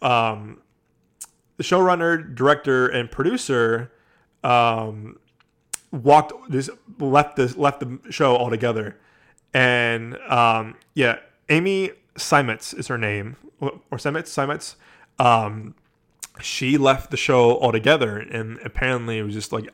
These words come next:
oh, I, again, what we were told, it wasn't working. It was a lot of butting heads with the actors and the creators and the, you know, with The Weeknd and other producers. So she left entirely. And then I believe, I don't think he was brought on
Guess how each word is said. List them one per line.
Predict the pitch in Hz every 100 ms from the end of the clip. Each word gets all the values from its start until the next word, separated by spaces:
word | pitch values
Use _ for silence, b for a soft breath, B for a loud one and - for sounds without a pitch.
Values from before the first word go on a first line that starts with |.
| -
oh, | 139
I, | 123
again, | 127 131 127 110
what | 117
we |
were | 120
told, | 117 170
it | 160
wasn't | 123 110 113
working. | 143 147 143 135 123
It | 113 107
was | 107 101 - b b -
a |
lot | 127
of |
butting | 117 113
heads | 107 127 120
with | 113 107
the | - 104 104 127
actors | 147 - 139 139
and | 117 107
the | 104
creators | - 156 156 151 143
and | 113 104
the, | 104 104 -
you |
know, | 110 104
with | 107
The |
Weeknd | 208 151 151 139 127 120
and |
other | 113 117 110 104 b b -
producers. | 147 170 170 160 151
So | 139 120 113 - b b b -
she | - 156
left | 139 - -
entirely. | 123 147 147 117 107 104 - b b b -
And | 127 127
then | 123 117
I | - 120
believe, | 120 117 147 202
I | -
don't | 185 208
think | 190
he | 185
was | 160 131
brought | - _ _ 135 135 135
on | 131 127 120 117